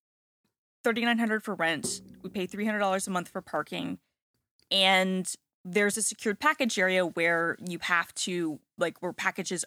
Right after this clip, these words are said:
are delivered. And it is outside, um, accessible through, like, an access card in the garage. Well, crackhead's gonna crackhead. And they broke into that room during Thanksgiving weekend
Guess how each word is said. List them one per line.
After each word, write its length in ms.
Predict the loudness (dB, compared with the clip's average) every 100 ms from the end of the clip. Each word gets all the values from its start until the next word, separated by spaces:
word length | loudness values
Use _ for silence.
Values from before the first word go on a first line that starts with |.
| -2
are 180 | -2
delivered. 520 | -2 -4 -2 -4 -8 -14 -6
And 260 | -2 -2 0
it 100 | 0
is 200 | -2 -2 0
outside, 760 | 2 2 -2 0 2 2 -2 -8 -18 -20 _ _ 2
um, 580 | 6 6 4 0 -6 -10 -4
accessible 500 | -2 2 0 2 -2
through, 480 | -2 -4 -2 -2 0
like, 400 | 0 0 -2 -4 0
an 80 |
access 420 | 2 2 0 -4 -4
card 560 | 0 2 2 0 -4 -12 _
in 240 | -2 -2 -2
the 80 | 0
garage. 540 | 4 4 2 -2 -6 -8 _ _ _ _ _ -4
Well, 400 | 4 8 8 6
crackhead's 600 | 4 6 6 6 4 4
gonna 180 | 2 2
crackhead. 760 | 4 4 4 4 2 2 -2 -10 _ _
And 540 | 2 4 6 4 2 0
they 260 | 2 2
broke 300 | 4 2 2
into 840 | -2 -2 -4 -4 -2 -2 -2 -4 -8 _
that 360 | 2 4 4 2
room 260 | -2 -2
during 540 | -2 0 0 -2 -4 -6
Thanksgiving 520 | -4 -4 -4 -6 -6
weekend 540 | -6 -4 -4 -4 -10